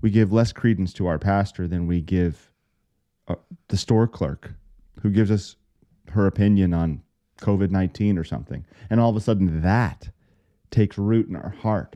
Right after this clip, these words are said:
But what the pastor says week in and week out is, "Well, that's just his opinion." No, it's not. Your pastor's not given to speak his opinion.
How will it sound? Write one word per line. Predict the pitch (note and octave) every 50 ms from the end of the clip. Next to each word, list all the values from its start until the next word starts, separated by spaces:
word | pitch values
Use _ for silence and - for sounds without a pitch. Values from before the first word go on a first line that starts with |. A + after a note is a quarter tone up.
| _
But | - F2+ E2+ - - _ - - - _ _ _
what | - G2 G#2 -
the | E2
pastor | - G#2 A#2 B2 C#3 C3+ - - G2
says | - - F#2+ E2+ D#2 D#2+ E2
week | F2+ A2 A2 G#2+ -
in | G#2+ G2+
and | F#2+ F#2
week | F#2 E2+ -
out | A2 A2+ A#2+ A2 F#2
is, | E2+ -
"Well, | - A2+ G#2+
that's | G#2 F#2 E2+ -
just | - - C#2 - -
his | D2+ B1+
opinion." | C#2 - - D#2 - D#2 D2+ - -
No, | B2 C#3 C#3 F2+ - - -
it's | - - -
not. | - A#2+ G#2+ D#2 B1+ - - _ _ _ _ _ _ _ _ _ _ _ _ _ _ _ _ _ _ _ _ _ -
Your | G2+
pastor's | G2 A#2+ A2+ A#2 - - A2 -
not | A2+ G2+ D2+ B1 -
given | G#2+ G#2+ G#2 G#2 F#2
to | - G2 F2+
speak | - - - G#2 F2+ -
his | - F2 D#2+
opinion. | F2 - - G#2+ G#2+ A2 G2 E2+ D2+ C#2 D2